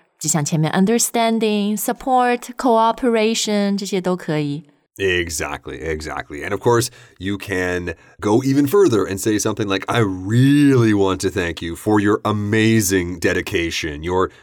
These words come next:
Speaker 2: super support."
Speaker 1: 对，就是其实，嗯，老板啊，鼓励员工的时候，这也是挺好的一句啊。
Speaker 2: Exactly.
Speaker 1: 好，那如果你想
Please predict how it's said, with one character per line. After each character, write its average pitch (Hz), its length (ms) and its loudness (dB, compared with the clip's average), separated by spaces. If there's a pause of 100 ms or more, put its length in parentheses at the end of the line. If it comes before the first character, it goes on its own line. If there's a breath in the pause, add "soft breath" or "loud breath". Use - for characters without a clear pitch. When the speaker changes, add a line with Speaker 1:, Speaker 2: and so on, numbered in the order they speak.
(140 loud breath)
Speaker 2:
super 113 680 0 (100)
support." 95 640 -4 (600 loud breath)
Speaker 1:
对， 277 360 0
就 311 120 -2
是 330 160 -2
其 233 200 -8
实， 233 260 -2 (240 loud breath)
嗯， 180 340 0
老 165 220 0
板 160 340 -2
啊， 139 300 -2
鼓 151 200 -6
励 180 180 0
员 147 200 -2
工 165 220 -2
的 170 100 0
时 - 160 -8
候， 143 60 -4
这 147 240 -8
也 135 100 -8
是 - 160 -10
挺 151 220 -8
好 160 220 -8
的 104 120 -10
一 90 140 -10
句 - 400 -12
啊。 127 280 -10 (500)
Speaker 2:
Exactly. 78 840 -6 (340)
Speaker 1:
好， 277 340 2 (140)
那 349 100 2
如 339 180 4
果 302 140 2
你 269 140 -2
想 226 200 -2